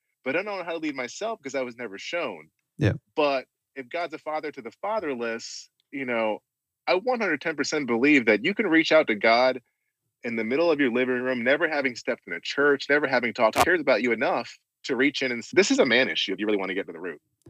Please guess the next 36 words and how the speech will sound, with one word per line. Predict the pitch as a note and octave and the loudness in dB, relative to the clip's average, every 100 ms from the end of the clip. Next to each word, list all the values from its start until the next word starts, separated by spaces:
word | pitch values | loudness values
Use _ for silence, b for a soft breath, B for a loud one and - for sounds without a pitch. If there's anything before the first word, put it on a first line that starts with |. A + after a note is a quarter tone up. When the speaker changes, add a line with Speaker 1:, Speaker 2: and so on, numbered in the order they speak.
| b b b b - | b b b b 6
Speaker 2:
I | |
mean, | A#2 G#2+ | 10 12
Jordan | C3 B2+ | 12 12
and | A2 | 10
I | G2+ | 8
talk | - G#2+ | 4 2
a | G#2 | 4
lot | G2+ G#2 | 4 6
about | G2 F#2+ | 4 4
identities | G#2+ G2+ G#2 G2 G2 G2 F#2+ | 6 6 6 4 2 0 0
and | F#2+ | 2
a | |
lot | G2+ G2+ | 2 4
about | F#2+ F#2 - _ _ - | 4 2 0 _ _ 0
sides, | - G#2 G2 G2 G2 - _ _ _ _ _ _ | 6 6 6 2 -2 -6 _ _ _ _ _ _
simply | - F3+ D#3+ | 6 8 10
because | A#2+ A#2+ A#2 A2 - - _ _ _ _ _ _ _ _ _ _ _ _ - | 10 10 10 10 6 4 _ _ _ _ _ _ _ _ _ _ _ _ 10
on | B2+ - - | 10 10 2
whether | A2+ A2 C3 C3 A2 | 4 10 12 12 12
it, | G#2+ - | 8 6
it's, | A2 G2+ - - | 4 4 2 2
it's | G#2+ - | 2 2
right | - A2+ B2 - - | 4 10 10 10 8
or | A2 | 8
wrong, | G#2+ B2 G#2+ B2 | 10 10 10 10
and, | A2+ G2+ - | 8 6 4
and | A2+ G#2+ | 6 8
most | A2+ A2+ | 10 8
of | |
us | G#2 | 6
would | A#2 | 4
probably | A2+ G#2 F#2+ | 4 4 4
agree | G#2+ G#2+ | 0 2
that | G2 | 0
it's | - - | -2 4
wrong, | A#2 G#2 G#2 | 6 6 4